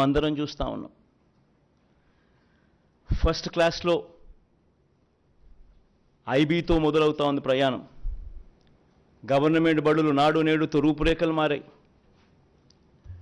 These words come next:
ఇంగ్లీష్ మీడియం ఈరోజు గవర్నమెంట్ బడుల్లో ఒక హక్కుగా అందుబాటులోకి వచ్చింది.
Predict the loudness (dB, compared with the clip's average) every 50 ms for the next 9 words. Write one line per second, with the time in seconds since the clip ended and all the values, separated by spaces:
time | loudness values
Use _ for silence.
0 | -20 -20 _ _ _ _ _ _ _ _ -6 -2 0 2 4 4 2 0 0 -2
1 | 0 0 2 2 0 0 2 0 0 2 0 0 0 0 0 0 0 0 0 -2
2 | 0 -2 -2 -2 0 0 0 2 2 0 2 2 2 2 2 2 0 -2 -4 -4
3 | -8 -4 -4 -2 0 2 2 2 2 -2 -4 -2 -2 -2 -2 -4 -6 -6 -6 -6
4 | -8 -8 -8 -10 -10 -10 -12